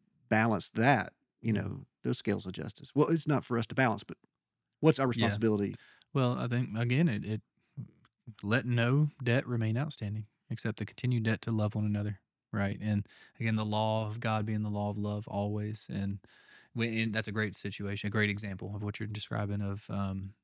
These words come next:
Speaker 3: yeah, where it's just an opportunity I think we have as the church to, to love people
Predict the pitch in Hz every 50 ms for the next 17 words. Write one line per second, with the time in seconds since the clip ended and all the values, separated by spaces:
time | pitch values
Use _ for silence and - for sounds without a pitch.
0 | - 165 - - 101 104 110 110 104 101 98 101 101 101 101 101 95 - - -
1 | - 113 107 - 107 104 98 113 123 123 - 120 113 - - 135 127 120 113 110
2 | 104 - 113 104 117 113 107 107 107 104 107 101 101 101 104 - - 107 107 -
3 | - - - - 104 101 101 101 110 - _ _ _ _ _ _ _ _ _ _
4 | _ _ _ _ _ _ _ _ _ _ _ _ _ _ _ _ _ _ _ -
5 | _ _ _ _ - - 127 117 110 110 107 110 110 123 143 143 139 - - -
6 | 101 95 - 101 101 98 101 101